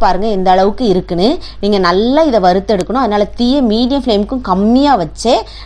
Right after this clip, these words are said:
நல்லா இதை வறுத்து எடுத்துக்கோங்க. நெய் தாராளம் சேர்ப்பீங்கன்னா இன்னும் ரெண்டு ஸ்பூன் அளவுக்கு சேர்த்து ஓட இதை நல்லா வறுத்து எடுத்துக்கிடலாம். இப்போ கலர் லைட்டா சேஞ்ச்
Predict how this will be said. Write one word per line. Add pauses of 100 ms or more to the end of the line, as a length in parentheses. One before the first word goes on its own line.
(100)
நல்லா
இதை
வறுத்து
எடுத்துக்கோங்க. (200)
நெய் (140)
தாராளம்
சேர்ப்பீங்கன்னா (120)
இன்னும்
ரெண்டு
ஸ்பூன்
அளவுக்கு
சேர்த்து
ஓட
இதை (120)
நல்லா
வறுத்து
எடுத்துக்கிடலாம். (380)
இப்போ (100)
கலர்
லைட்டா (140)
சேஞ்ச்